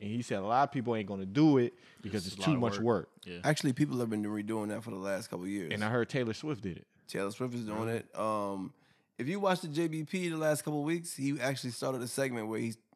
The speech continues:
Speaker 3: he's, like, puts the old artists on blast
Speaker 2: Mm-hmm.
Speaker 3: for, like, re-recording their, their music. Like, Jay Holiday recorded Bed.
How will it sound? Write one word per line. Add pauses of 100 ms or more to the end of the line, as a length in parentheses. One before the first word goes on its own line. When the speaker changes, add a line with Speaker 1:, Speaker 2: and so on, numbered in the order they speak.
(160)
Speaker 3:
he's,
like,
puts
the
old
artists
on
blast (120)
Speaker 2:
Mm-hmm.
Speaker 3:
for,
like,
re-recording
their, (100)
their
music.
Like,
Jay
Holiday
recorded
Bed.